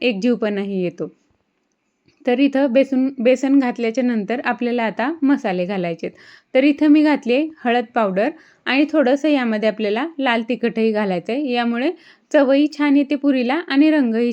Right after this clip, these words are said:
छान येतो. तर हिरवी मिरचीही घातली आणि लाल तिखटही घातले. यासोबतच जे आपण वाटून घेतलेला मसाला होता तोही घातलेला आहे. सोबत यामध्ये कोथिंबीर घालायची, कोथिंबीर जरूर घालायची, याने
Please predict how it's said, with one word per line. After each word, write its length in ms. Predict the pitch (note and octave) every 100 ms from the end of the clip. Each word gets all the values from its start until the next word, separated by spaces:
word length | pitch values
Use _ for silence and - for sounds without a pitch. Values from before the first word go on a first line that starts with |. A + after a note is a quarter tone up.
| A#3
छान 200 | A3+ G3
येतो. 300 | F3+ F3 F#3+
तर 160 | A#3
हिरवी 320 | B3+ C4+ B3 C4
मिरचीही 460 | C4+ A3 - D4
घातली 340 | C#4+ C4+ A3+ C4+
आणि 340 | C#4 B3 C4
लाल 180 | A#3 A3 A#3
तिखटही 420 | A#3 A#3 A#3+ A#3
घातले. 380 | A3+ F#3+ G#3 D#4 - - _ -
यासोबतच 720 | C4 C#4 D#4+ D4 D4 E4+ - B3
जे 80 | C#4+
आपण 280 | B3+ B3+ B3+
वाटून 420 | B3+ G#3+ A3+ C4
घेतलेला 380 | B3 A#3+ A3 A3+
मसाला 400 | A#3 A3+ A3+ B3
होता 360 | B3 - A3+ C#4 -
तोही 260 | C4+ C4
घातलेला 480 | B3+ A3+ A3+ G3 G3
आहे. 220 | F3+ G3+ D4+ _ _ _ -
सोबत 320 | C#4 D4 -
यामध्ये 420 | D4 B3+ B3 D#4 E4+ C#4+
कोथिंबीर 460 | C4 A#3+ A3+ A#3+
घालायची, 580 | A3 G3 F3+ E3+ G#3+ B3 F4+ _ _ _ -
कोथिंबीर 440 | C4+ C#4 C4 C4
जरूर 320 | A#3+ A#3 C4+
घालायची, 640 | C4+ B3+ A3 A3 C#4 F4 _
याने 420 | A3+ A3 A#3 D#4+